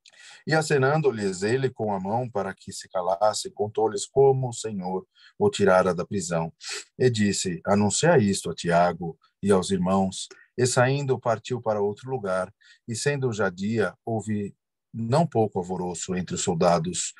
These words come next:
sobre o que seria feito de Pedro.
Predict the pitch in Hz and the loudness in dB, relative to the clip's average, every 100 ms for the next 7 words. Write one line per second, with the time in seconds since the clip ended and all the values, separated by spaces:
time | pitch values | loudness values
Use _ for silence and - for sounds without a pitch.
0 | - - - 95 98 101 - 95 98 92 | -20 -2 2 4 2 0 0 2 2 0
1 | - 92 92 - 87 80 95 - 107 98 | -2 -4 -4 -8 -8 -2 -2 2 2 2
2 | - | 0